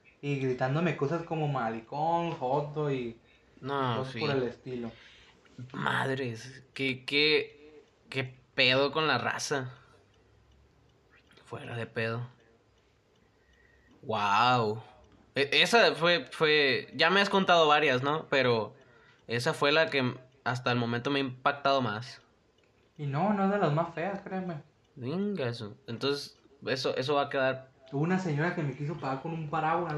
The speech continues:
Speaker 1: güey.
Speaker 2: <laughs> ¿Con un qué?
Speaker 1: Paraguas.
Speaker 2: Con un paraguas, así.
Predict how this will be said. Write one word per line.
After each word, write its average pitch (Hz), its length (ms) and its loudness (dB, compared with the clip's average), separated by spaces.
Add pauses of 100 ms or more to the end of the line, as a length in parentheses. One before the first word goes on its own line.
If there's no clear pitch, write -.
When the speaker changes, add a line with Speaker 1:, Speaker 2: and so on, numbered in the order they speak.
Speaker 1:
güey. 127 180 -10 (640)
Speaker 2:
<laughs> - 1080 4
¿Con 180 160 4
un 214 140 6
qué? - 540 6 (300)
Speaker 1:
Paraguas. 170 720 4 (300)
Speaker 2:
Con 160 220 2
un 175 140 0
paraguas, 196 720 4
así. 175 440 -2